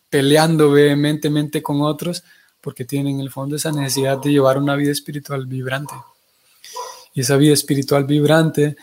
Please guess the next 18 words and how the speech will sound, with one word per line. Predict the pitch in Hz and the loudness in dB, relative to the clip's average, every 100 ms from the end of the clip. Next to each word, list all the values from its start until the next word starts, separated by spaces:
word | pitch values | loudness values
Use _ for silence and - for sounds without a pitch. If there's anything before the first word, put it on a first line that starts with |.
| - - | -18 -4
emocionante, | 139 139 123 135 147 156 147 | 0 2 2 2 4 2 0
intensa, | 139 131 147 160 151 143 147 - _ _ _ | -2 2 2 2 0 -4 -6 -10 _ _ _
que | - | -6
se | 135 | 2
vuelve | 139 147 | 4 4
una | 143 143 | 4 2
aventura, | 139 139 143 160 147 151 _ - - - _ _ _ | 2 0 -2 -2 -2 -4 _ -20 -20 -20 _ _ _
es | 135 131 131 - - - - _ _ _ _ | 0 2 2 2 0 -2 -8 _ _ _ _
casi | - 135 156 | -4 0 2
un | |
sinónimo, | 127 131 143 160 139 | 2 2 4 4 2
podemos | 131 135 135 135 | -2 -4 -2 -4
decir, | 131 - 156 - - - - _ _ _ | -4 -2 -4 -4 -14 -20 -20 _ _ _
de | - 131 131 127 | 0 2 2 0
ser | 120 135 135 | 2 2 2
seguidores, | 151 143 139 139 139 135 - - - _ - | 2 4 4 4 4 2 -2 -4 -10 _ -8
mm, | 139 135 135 | -6 -6 -2
cuerdos. | 156 165 143 127 - | 2 2 2 -2 -6